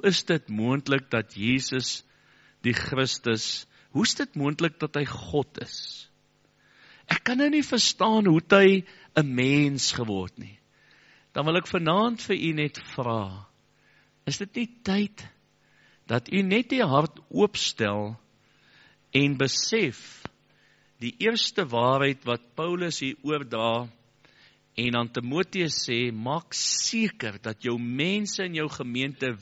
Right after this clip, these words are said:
weet, Jesus Christus is geopenbaar in die vlees. Johannes agt,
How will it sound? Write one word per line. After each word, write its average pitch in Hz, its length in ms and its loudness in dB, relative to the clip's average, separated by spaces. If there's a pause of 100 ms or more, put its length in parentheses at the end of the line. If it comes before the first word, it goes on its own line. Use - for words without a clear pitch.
(140)
weet, 123 380 0 (420)
Jesus 175 720 -2
Christus 160 640 -2
is - 140 -8
geopenbaar 120 1000 -2 (560)
in 110 160 -2
die 107 160 -2
vlees. 107 480 -4
Johannes 190 460 -2 (100)
agt, - 560 -6